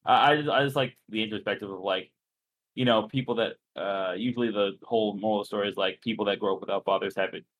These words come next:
you know, the worst because they don't have a figure in their life to teach them. But, uh, you know, the song kind of explains that, you know, I grew up with my father and, like,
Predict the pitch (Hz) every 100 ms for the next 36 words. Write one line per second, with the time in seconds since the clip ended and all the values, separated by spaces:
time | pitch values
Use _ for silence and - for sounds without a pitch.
0 | _ 110 107 98 98 95 98 101 - 101
1 | 95 98 92 92 - 101 110 107 110 110
2 | 104 - 104 95 - _ _ _ 135 117
3 | 113 98 95 _ _ _ - 117 104 -
4 | _ _ - 87 110 107 101 98 90 110
5 | 104 101 104 107 104 101 98 - 104 98
6 | 95 95 - 104 101 98 - 110 107 110
7 | 107 110 107 95 104 98 95 95 98 92
8 | 90